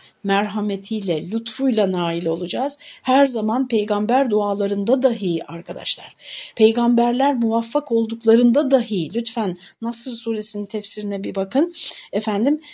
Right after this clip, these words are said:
e, Cenab-ı Hak'tan mağfiret dilemeleri, peygamberler için söylüyorum bakın, bize bu gerçeği hatırlatır, öğretir, bu edebi bize öğretir. Yani biz,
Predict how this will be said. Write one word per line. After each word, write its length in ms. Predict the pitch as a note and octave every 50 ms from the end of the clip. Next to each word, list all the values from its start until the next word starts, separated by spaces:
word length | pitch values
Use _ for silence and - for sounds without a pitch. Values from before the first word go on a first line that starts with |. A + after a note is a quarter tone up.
| - -
e, 220 | - F#3+ G#3 F#3+ F#3+
Cenab-ı 400 | A3+ G#3+ A3 A#3 B3 A#3+ G#3 G#3+
Hak'tan 460 | G#3 G#3 - _ A#3+ B3+ D4 D#4 D#4 - - - - _ _
mağfiret 600 | G#3 G#3 A3 A3 G#3+ - - A#3 B3+ D4+ D4+ -
dilemeleri, 760 | - A3 G#3 G#3 G3+ F#3+ F#3+ F3+ F#3 F3+ F3+ F#3 G#3 C#4 C#4+ -
peygamberler 720 | - A3 F#3+ F#3+ G3 G3 G3 G3+ G3 G3+ G3+ G3 G3+ G#3 A3
için 240 | A3+ A3+ - A3+ G3
söylüyorum 580 | - - F#3 E3+ E3+ E3 D#3+ D#3+ - F#3+ F3+
bakın, 340 | - A#3 - - D#4 E4 F4 - - - - - _ -
bize 400 | A#3+ A3 G#3+ G#3+ B3 C#4 C#4 - -
bu 340 | A3+ A#3+ B3 - - - - -
gerçeği 800 | - G3+ G3 F#3+ F#3 F#3+ - - F#3+ F#3+ G3 G#3 A#3+ C4+ C#4 -
hatırlatır, 760 | _ - G3 G3 - A3+ G3+ G3 F#3+ F#3 F#3+ A3+ B3+ C4 B3 -
öğretir, 600 | - G3 G3 G3 F#3+ F#3+ F#3 - - C4+ C4+ A3+
bu 120 | G#3+ A3+ G#3+ -
edebi 600 | - G3 F#3 F#3 G3+ F#3+ F3+ F#3 G#3 B3 D4 D4 - - - _ _ -
bize 400 | G#3+ F#3+ F#3 F#3+ A3 B3 C4+ - _ _ _
öğretir. 840 | - G3 G3 G3 F#3+ F#3 F#3 F#3 B3+ C#4 D4 - - - - - - -
Yani 300 | A3+ A3 G#3+ A3 G#3+ G#3
biz, 280 | A3 B3+ C#4 - -